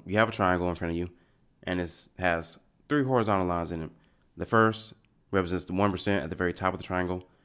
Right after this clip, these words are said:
Then the next up, you have four percent of people, and then you have the fifteen percent of people, the eighty percent of people. The eighty percent of the people,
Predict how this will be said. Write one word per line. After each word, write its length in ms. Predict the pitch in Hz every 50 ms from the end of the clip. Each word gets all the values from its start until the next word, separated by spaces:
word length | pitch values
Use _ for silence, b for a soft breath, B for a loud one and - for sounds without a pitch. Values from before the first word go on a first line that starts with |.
| b b b b
Then 120 | 92 90
the 40 | 90
next 340 | 95 104 104 107 - - -
up, 260 | 104 107 107 - - -
you 140 | - 90 90
have 240 | 90 85 85 87 -
four 200 | - 123 120 117
percent 300 | 120 107 - 117 117 113
of 60 | 107
people, 340 | 117 113 104 110 113 113 110 b b b b b b b b b
and 80 | - 95
then 80 | 98
you 80 | 90 92
have 140 | 90 87 78
the 60 | 76
fifteen 300 | - 107 104 - 110 104
percent 200 | 95 - 107 98
of 60 | 92
people, 320 | 104 101 92 90 92 92 92 - b b b b b
the 80 | - 76
eighty 160 | 95 101 95
percent 280 | 76 80 - 90 82 80
of 60 | 80
people. 280 | 87 80 78 78 78 - _ _ _ b b b b b b b _ -
The 80 | 101
eighty 220 | 104 101 104 98 92
percent 280 | 90 92 - 104 98
of 40 | 92
the 60 | 92
people, 400 | 85 - 101 92 90 95 95 92